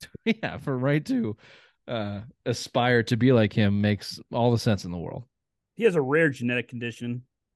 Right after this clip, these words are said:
Speaker 1: Ah, fine, whatever. The Republic of Dagestan arrested him for doing burnouts in the street or something and shutting the city down. <laughs>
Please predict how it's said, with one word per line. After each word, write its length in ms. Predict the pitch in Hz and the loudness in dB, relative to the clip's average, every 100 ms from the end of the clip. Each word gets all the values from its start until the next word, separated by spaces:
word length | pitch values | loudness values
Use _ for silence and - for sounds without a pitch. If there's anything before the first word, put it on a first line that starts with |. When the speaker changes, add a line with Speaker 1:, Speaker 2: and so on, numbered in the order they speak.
| _ _ _ _ _ - | _ _ _ _ _ -8
Speaker 1:
Ah, 220 | 185 180 | -8 -8
fine, 340 | 156 - 156 123 - | -10 -10 -12 -12 2
whatever. 340 | 147 110 92 | 4 4 2
The 140 | 104 147 | 2 4
Republic 460 | 160 160 208 202 | 4 4 4 4
of 80 | 156 | 4
Dagestan 440 | 120 135 127 139 120 | 6 6 6 4 4
arrested 380 | 113 120 - | 4 2 2
him 200 | 120 113 | 2 2
for 200 | 104 120 | 0 -2
doing 220 | 107 123 110 | 0 0 0
burnouts 420 | 113 113 120 113 | 0 2 0 0
in 80 | 107 | -4
the 60 | |
street 280 | - 127 117 | -4 -4 -4
or 60 | 107 | -4
something 320 | 123 117 113 | -6 -4 -4
and 220 | 104 101 - - - | -4 -6 -14 -20 -12
shutting 320 | - - 135 | -4 2 4
the 60 | 117 | 4
city 240 | - 120 | 4 6
down. 240 | 117 117 | 6 6
<laughs> 40 | 117 | 2